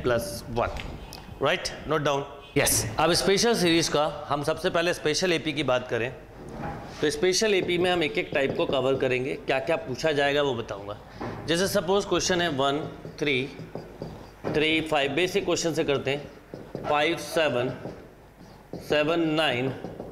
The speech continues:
up to n term, सपोज फाइंड। अब क्या क्या पूछा जा सकता है इसमें? नंबर वन, normally इस टाइप की जो सीरीज होती है, जो मल्टीप्लाई वाली होती है, इसमें nth टर्म नहीं पूछते, sum of n term पूछते हैं।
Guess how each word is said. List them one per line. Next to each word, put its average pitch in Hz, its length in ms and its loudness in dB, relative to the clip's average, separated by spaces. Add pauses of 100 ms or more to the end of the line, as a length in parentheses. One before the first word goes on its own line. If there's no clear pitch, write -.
(280)
up 151 260 -2
to 151 80 6 (840)
n 160 320 0
term, 101 180 0 (420)
सपोज 113 400 2 (1300)
फाइंड। 175 380 2 (1000)
अब 196 200 2
क्या 185 160 6
क्या 202 180 2
पूछा 170 360 0
जा 139 180 2
सकता 127 340 -4
है 110 60 0
इसमें? 101 260 -10 (200)
नंबर 151 220 2
वन, 147 260 2 (520)
normally 196 460 2 (160)
इस 214 120 -2 (160)
टाइप 175 260 2
की 180 60 -2
जो 170 140 0
सीरीज 160 300 2
होती 156 200 2
है, 160 60 2
जो 156 100 2
मल्टीप्लाई 139 440 2
वाली 143 200 2
होती 143 160 0
है, 165 40 2
इसमें 156 240 2
nth 160 200 -2
टर्म 160 100 2
नहीं 156 200 2
पूछते, 135 340 0
sum 160 280 0
of 156 160 0
n 131 200 -2
term 120 140 -2
पूछते 117 260 -4
हैं। 147 100 -4